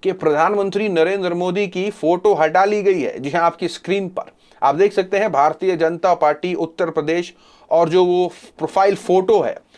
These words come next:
वहां प्रधानमंत्री नरेंद्र मोदी का फोटो हुआ करता था, लेकिन अभी वहां से वो गायब है। तो सोशल मीडिया पर लोग ये कन्फर्म कर देते हैं कि कुछ न कुछ अंदर में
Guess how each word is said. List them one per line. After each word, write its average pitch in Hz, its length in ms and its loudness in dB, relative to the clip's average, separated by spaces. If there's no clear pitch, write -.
वहां 175 360 2
प्रधानमंत्री 185 680 -2
नरेंद्र 190 420 0
मोदी 185 300 0
का 185 140 0
फोटो 180 300 -2
हुआ 151 200 2
करता 143 360 0
था, 160 320 0
लेकिन 147 280 -4
अभी 143 300 -2
वहां 151 300 0
से 156 180 -6
वो 165 200 -2
गायब 135 340 2
है। 135 200 2
तो 180 180 -6
सोशल 143 320 -2
मीडिया 147 340 -2
पर 151 380 0
लोग 175 300 2
ये 165 80 0
कन्फर्म 175 560 0
कर 175 220 0
देते 160 300 0
हैं 175 260 -2
कि 185 220 0
कुछ 202 340 -6
न 185 80 -2
कुछ 185 220 -4
अंदर 160 400 0
में 165 240 -4